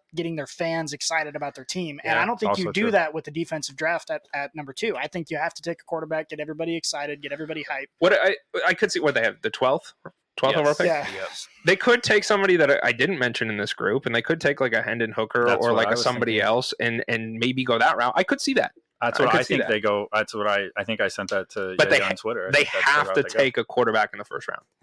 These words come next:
Speaker 3: They, they're gonna have to, because if they
Speaker 1: Yeah.
Speaker 3: don't, they're screwed.
Speaker 4: Yeah.
Speaker 3: So, um, Anthony Richardson. I, I can't, I'm trying to think. The Colts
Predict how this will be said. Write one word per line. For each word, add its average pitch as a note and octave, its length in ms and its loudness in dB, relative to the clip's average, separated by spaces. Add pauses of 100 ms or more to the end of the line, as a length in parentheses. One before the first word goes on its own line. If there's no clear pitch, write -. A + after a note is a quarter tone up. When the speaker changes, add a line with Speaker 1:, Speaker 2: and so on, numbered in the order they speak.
(160)
Speaker 3:
They, D3 160 4
they're D3+ 120 6
gonna D#3 200 4
have C3 220 2
to, G2 140 -4
because A#2+ 320 -2
if C#3 140 0
they C#3+ 120 4
Speaker 1:
Yeah. A#2 80 -2
Speaker 3:
don't, C3 260 4 (280)
they're - 80 -8
screwed. C3+ 300 2 (340)
Speaker 4:
Yeah. E2+ 100 -20 (440)
Speaker 3:
So, G#2+ 240 2 (400)
um, C3 640 4
Anthony E3 280 2
Richardson. D3 540 0 (160)
I, A2+ 160 2
I G#2 40 -4
can't, - 180 -2
I'm A2 140 -4
trying A2+ 160 -4
to A2 40 -6
think. G#2+ 160 -8
The - 60 -4
Colts - 480 2